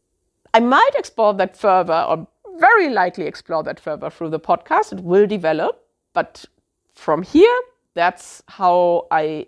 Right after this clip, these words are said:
see this. And I hope this all makes sense to you. It's not, like, one definition, like, happiness, uh, uh, colon, the feeling of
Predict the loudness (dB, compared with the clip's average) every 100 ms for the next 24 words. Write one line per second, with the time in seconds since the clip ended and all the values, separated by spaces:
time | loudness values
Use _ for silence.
0 | _ -20 -10 -8 -8 -10 -20 -20 -20 -20
1 | _ _ -20 -12 2 4 6 4 4 0
2 | 0 0 -2 -6 -8 -6 -6 -10 -12 -10
3 | -10 -6 0 0 2 -2 -2 -18 -4 -2
4 | 0 -4 -6 -8 -8 -10 -10 -12 _ _
5 | _ -2 0 0 -4 -8 -16 _ _ _
6 | _ _ _ _ -6 0 2 2 0 -6
7 | -12 -20 -20 _ _ _ _ _ _ -10
8 | -6 -4 -6 -16 -20 -20 _ _ _ _
9 | _ _ 0 2 0 -4 -10 _ _ _
10 | _ _ _ _ _ _ _ _ _ _
11 | -4 0 2 4 4 4 -2 -6 4 4
12 | 4 -2 -20 -20